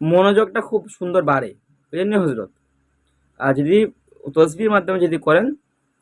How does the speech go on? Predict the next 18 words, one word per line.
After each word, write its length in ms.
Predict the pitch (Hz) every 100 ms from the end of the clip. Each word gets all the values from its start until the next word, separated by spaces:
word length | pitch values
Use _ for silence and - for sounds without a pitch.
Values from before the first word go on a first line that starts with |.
| _
তাহলে 240 | 185 196
আপনি 260 | 196 185 214 254 277 -
তসবিটা 400 | 175 165 196 208
হাতে 340 | - 170 196
নিয়েও 540 | 185 180 190 226 320 - _ _
আয়নাতে 360 | 143 156 165 165
একটু 340 | 175 196 190 - _ _ _ _
ঠেকিয়ে 340 | _ 160 139 202
রাখতে 280 | 147 -
পারবেন, 360 | 143 131 107 101 _ _ _ _ _ _ _
ঠিক 100 | -
আছে? 260 | 240 262 151 - _ _ _ _
তো 80 | -
যেটা 180 | 175 226
সুবিধা 340 | - 233 220
হয় 100 | 233
সেটাই 300 | 220 160 165
করেন। 280 | 170 170 170